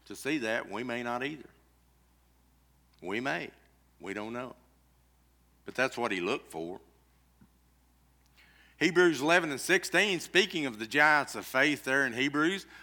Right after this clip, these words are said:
"But now they desire a better country, that is, in heavenly.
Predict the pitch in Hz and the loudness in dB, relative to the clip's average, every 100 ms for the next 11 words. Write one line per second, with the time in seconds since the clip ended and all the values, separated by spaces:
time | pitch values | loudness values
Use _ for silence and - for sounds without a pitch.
0 | - 131 131 185 190 175 202 185 - - | -8 -2 6 8 8 8 6 6 0 -14
1 | - _ _ 127 135 160 220 196 165 156 | -20 _ _ -6 2 8 10 10 8 6
2 | 120 107 156 214 185 - 135 107 - 78 | 0 2 6 6 4 0 0 -2 -8 -12
3 | 71 _ _ _ _ 131 214 196 147 151 | -12 _ _ _ _ 6 6 6 4 2
4 | 175 190 196 262 247 95 76 71 | -2 -2 0 0 0 -6 -10 -14